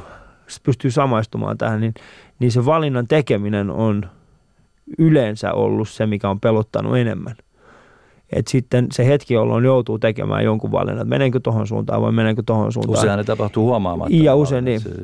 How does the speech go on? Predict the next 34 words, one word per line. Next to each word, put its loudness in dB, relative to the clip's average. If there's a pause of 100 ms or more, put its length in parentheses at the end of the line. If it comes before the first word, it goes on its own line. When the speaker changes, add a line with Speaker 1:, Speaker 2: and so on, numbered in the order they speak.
Speaker 1:
Ja, 2
ja, 2
ja 2
sit 0
se, 4
että 0
tota, 0
et -2
ylipäätään 2
pystyisi -2 (720)
siinä 2
tilanteessa 0 (580)
handlaamaan -2
sen -2 (320)
pelon. 0 (200)
Et -4
ok, 2 (140)
että -4
tää 0
on -2
se -6
suunta, -2
mihin 0
mä 0
oon 0
menossa. 0 (640)
Ja 0
sit 0
kun 4
on 4
siinä, 0 (260)
niin 2 (160)
se, 2
että 0